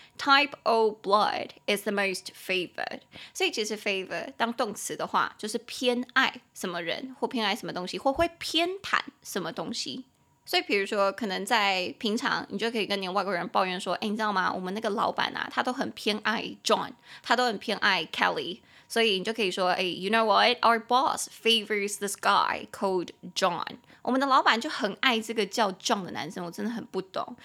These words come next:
Our boss favors this guy called John，真的很不懂，他到底哪里好？你可以跟外国人这样抱怨。可是如果是，比如说像我的话，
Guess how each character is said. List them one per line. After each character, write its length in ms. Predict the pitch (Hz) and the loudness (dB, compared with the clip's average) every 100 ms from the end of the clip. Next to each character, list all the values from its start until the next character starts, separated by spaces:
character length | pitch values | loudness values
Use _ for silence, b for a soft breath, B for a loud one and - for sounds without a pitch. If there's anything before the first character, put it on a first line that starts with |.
| B | B
Our 280 | - 220 214 | 4 4 4
boss 380 | - 214 - - | 0 0 0 -6
favors 720 | - 302 320 302 - - - - | -2 4 4 4 -4 -6 -8 -6
this 180 | 214 214 | -4 -2
guy 440 | 214 175 95 277 294 | 0 0 -2 -6 -10
called 300 | - 208 185 - | -2 0 0 -6
John， 380 | - 175 - 247 _ - | -6 -4 -4 -8 _ -4
真 120 | 262 | 0
的 60 | 277 | 0
很 80 | |
不 80 | - | 0
懂， 180 | - 214 254 | -4 -6 -4
他 60 | |
到 100 | 254 | -2
底 60 | 185 | 0
哪 120 | - | -2
里 140 | - | -4
好？ 240 | 214 - - _ - | -4 -6 -6 _ -8
你 100 | 196 | 0
可 100 | 214 | 0
以 60 | |
跟 100 | 214 | 0
外 120 | 202 196 | -2 -2
国 120 | - | -6
人 240 | - 254 | -10 -10
这 80 | 269 | -4
样 140 | 190 - | -4 -2
抱 160 | - - | -4 -4
怨。 80 | - - _ B B B | -12 -18 _ B B B
可 100 | 262 | 2
是 80 | 320 | 2
如 100 | 320 | 2
果 100 | 247 | 0
是， 280 | 247 262 - - | 0 -4 -6 -10
比 100 | 214 | -6
如 60 | |
说 100 | 208 | -4
像 220 | 226 262 254 | 0 0 0
我 220 | 190 165 | -2 -2
的 120 | 165 175 | -2 0
话， 280 | 214 175 | 2 2